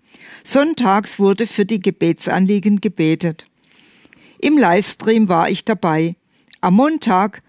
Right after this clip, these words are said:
kam wieder ein Gerstenkorn. Es wurde im Laufe des Tages dicker und roter. Und dann geschah etwas sehr Untypisches.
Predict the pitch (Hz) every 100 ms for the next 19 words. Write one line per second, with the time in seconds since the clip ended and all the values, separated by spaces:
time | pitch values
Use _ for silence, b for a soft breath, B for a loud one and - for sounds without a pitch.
0 | _ - 196 185 233 254 202 170 180 180
1 | 160 - 175 - 170 156 165 - b b
2 | b b b - 180 - 180 185 185 226
3 | 220 190 175 202 220 226 - 175 175 185
4 | - 262 262 277 262 - _ 233 220 170
5 | 165 170 175 165 - _ _ b b b
6 | 185 180 175 190 240 277 - 185 190 -
7 | 165 170 151 - 202 233 - 202 208 233
8 | 226 170 160 165 156 -